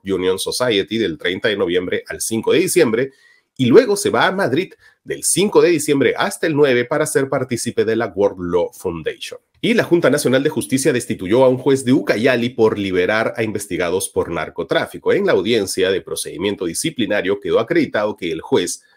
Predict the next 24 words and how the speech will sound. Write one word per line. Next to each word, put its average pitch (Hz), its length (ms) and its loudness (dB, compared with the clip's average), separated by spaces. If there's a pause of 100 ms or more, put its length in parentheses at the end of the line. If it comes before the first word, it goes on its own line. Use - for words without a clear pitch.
(160)
Víctor 139 440 0
Silva 143 260 0
Lozano 98 440 0
de 76 80 -6
la - 120 -12
Corte 123 300 2
Superior 98 460 -2
de 123 80 2
Ucayali 113 520 0 (380)
no 135 260 4
aportó 113 540 4
razones 101 460 -2
jurídicas 95 420 -2
que 151 160 0
permitan 101 460 -2
conocer 98 560 0
los 107 160 -2
motivos 90 500 -2
de 76 140 -4
su - 160 -6
decisión. 82 680 -2 (840)
Muy 98 180 0
bien, 110 460 2
pero 82 300 -4